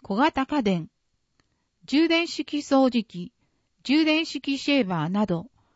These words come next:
充電式電池が内蔵された小型家電の出し方。電池を取り外さず、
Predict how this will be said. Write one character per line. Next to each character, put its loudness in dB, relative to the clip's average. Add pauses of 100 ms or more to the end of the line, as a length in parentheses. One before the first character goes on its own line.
(220)
充 2
電 0
式 -4
電 4
池 -8
が -2
内 2
蔵 0
さ 0
れ 0
た -4
小 -2
型 0
家 0
電 -2
の -8
出 -4
し -12
方。 -6 (2000)
電 2
池 -4
を 2
取 -2
り -2
外 -2
さ -2
ず、 -10